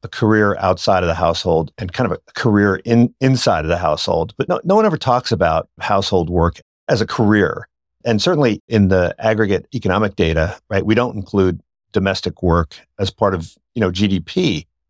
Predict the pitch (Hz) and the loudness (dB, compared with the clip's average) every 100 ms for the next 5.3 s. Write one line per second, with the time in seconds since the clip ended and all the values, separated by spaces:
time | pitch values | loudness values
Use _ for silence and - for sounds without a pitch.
0 | _ _ _ 151 220 294 277 - 80 80 | _ _ _ -4 0 0 0 0 0 -2
1 | _ - 151 139 170 180 151 139 123 - | _ -18 -6 -2 0 4 4 4 2 0
2 | 110 107 110 113 _ 117 104 104 117 90 | 0 2 2 -2 _ -4 -2 0 -4 0
3 | 90 78 78 80 87 - - _ _ _ | 0 0 -2 -6 -8 -12 -14 _ _ _
4 | _ - 127 120 98 107 95 98 92 92 | _ 0 2 2 0 0 0 0 0 -2
5 | 107 101 87 | -6 -4 -4